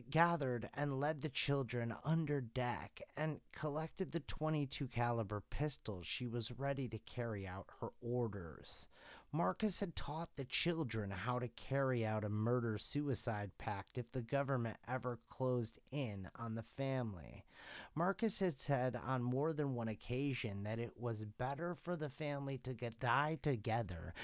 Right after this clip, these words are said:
and go to the Lord than to be taken by Child Protective Services. Safina, he loaded, she loaded the gun while the rest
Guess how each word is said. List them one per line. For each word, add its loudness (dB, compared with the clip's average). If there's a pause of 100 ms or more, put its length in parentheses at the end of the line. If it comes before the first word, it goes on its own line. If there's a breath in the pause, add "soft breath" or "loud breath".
(220 loud breath)
and 0
go 2
to -2
the 0 (140)
Lord 0
than 2
to 0
be -2
taken -2
by -6
Child -4
Protective -8
Services. -4 (440 loud breath)
Safina, 0 (320 loud breath)
he -4
loaded, 0 (180)
she -2
loaded 0
the 2
gun 0 (260 loud breath)
while 4
the 0
rest -2